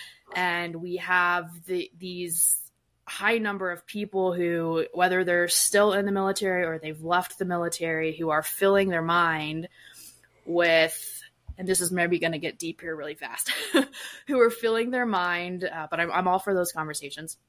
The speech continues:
with alcohol, with all these things, staying busy, trying to not think about,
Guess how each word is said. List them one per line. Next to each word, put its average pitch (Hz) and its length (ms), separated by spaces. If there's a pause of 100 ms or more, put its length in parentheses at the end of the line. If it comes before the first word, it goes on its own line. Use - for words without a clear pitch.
(720)
with 190 500 (400)
alcohol, 165 540
with 170 160
all 185 160
these 202 220
things, 175 340
staying 185 380
busy, 170 380
trying 170 420
to 170 480
not 180 440
think 180 320
about, 160 800